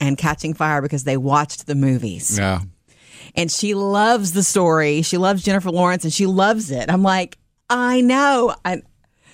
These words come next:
Speaker 1: the deal is, though, I'm like, "Phoebe, it is great,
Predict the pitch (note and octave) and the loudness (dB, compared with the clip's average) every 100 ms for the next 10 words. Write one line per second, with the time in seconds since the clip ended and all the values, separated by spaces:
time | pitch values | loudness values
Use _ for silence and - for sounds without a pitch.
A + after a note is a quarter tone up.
0 | _ _ _ F#3 F3 G#3 G3+ G#3+ G3 F3 | _ _ _ -2 2 2 4 2 2 0
1 | E3 F3 D#3 - E3+ F3 G#3 G#3+ A3+ - | 0 -2 -4 -4 -2 0 2 2 0 -6
2 | _ _ D#3+ D#3+ E3 F3+ F3+ F#3+ A3+ G#3+ | _ _ 0 2 2 0 0 2 2 2
3 | E3 - - | -2 -6 -10